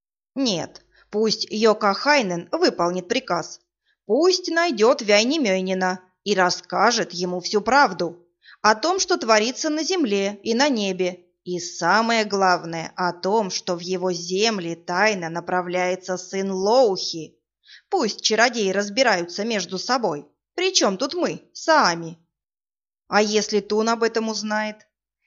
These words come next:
Старики заспорили. Йокахайнен, как младший, почтительно помалкивал,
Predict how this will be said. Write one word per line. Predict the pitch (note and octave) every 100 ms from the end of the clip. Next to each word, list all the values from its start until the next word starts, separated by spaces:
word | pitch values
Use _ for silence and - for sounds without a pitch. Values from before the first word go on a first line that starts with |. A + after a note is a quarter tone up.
| _
Старики | - - A3 C4+ D#4 F#4
заспорили. | E4+ F4 - G3+ G3+ G3 F#3 F#3 -
Йокахайнен, | G3+ G3+ G#3 G#3+ G#3+ B3+ A#3 G3 F3+
как | F3+ F#3+
младший, | G3 G#3 A#3+ A#3+ - F3
почтительно | F#3 F#3+ - G#3 G3+ G3 G3+
помалкивал, | A#3+ B3+ F#3+ E3+ F3+ E3+ E3+ E3